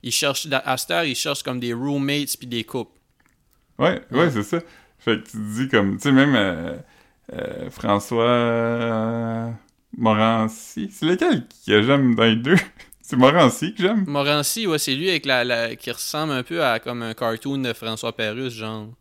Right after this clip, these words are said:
Speaker 2: Ok, oui, oui, oui.
Speaker 1: Comme il ressemble à une
Speaker 2: Euh,
Speaker 1: version, je dis pas comme un, un cartoon comme dans les cartoons du
Speaker 2: Ouais,
Speaker 1: show
Speaker 2: ouais,
Speaker 1: de François
Speaker 2: comme
Speaker 1: Pérusse. Il ressemble à comme François
Speaker 2: une
Speaker 1: Pérusse s'il était
Speaker 2: caricature
Speaker 1: un
Speaker 2: de
Speaker 1: cartoon.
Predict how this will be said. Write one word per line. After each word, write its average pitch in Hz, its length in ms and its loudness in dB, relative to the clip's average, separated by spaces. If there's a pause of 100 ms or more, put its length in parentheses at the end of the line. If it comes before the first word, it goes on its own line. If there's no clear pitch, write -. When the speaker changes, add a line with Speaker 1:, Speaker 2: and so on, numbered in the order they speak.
(580)
Speaker 2:
Ok, 127 100 4
oui, 156 80 8
oui, 147 280 6
oui. 143 60 2
Speaker 1:
Comme 147 120 4
il 147 80 6
ressemble 190 300 4
à 160 40 8
une 139 80 2
Speaker 2:
Euh, 131 60 0
Speaker 1:
version, 156 680 2 (340)
je 131 60 -8
dis 120 260 -4
pas 208 120 -2
comme 165 160 2
un, 135 200 0
un 135 140 -6
cartoon 147 480 -2
comme 127 260 -6
dans 123 160 -6 (100)
les 123 180 -8
cartoons 135 680 -4 (720)
du 110 240 -12
Speaker 2:
Ouais, - 20 0
Speaker 1:
show 120 180 4
Speaker 2:
ouais, 147 80 4
Speaker 1:
de 143 40 -4
François 123 360 0
Speaker 2:
comme 107 80 -6
Speaker 1:
Pérusse. 123 320 0
Il 123 60 -2
ressemble 175 300 0
à 156 60 4
comme 135 280 -2 (140)
François 131 320 -6
Speaker 2:
une 123 60 -10
Speaker 1:
Pérusse 120 320 2
s'il 117 240 4
était 135 100 8
Speaker 2:
caricature 147 160 8
Speaker 1:
un 143 60 8
Speaker 2:
de - 80 4
Speaker 1:
cartoon. 110 100 6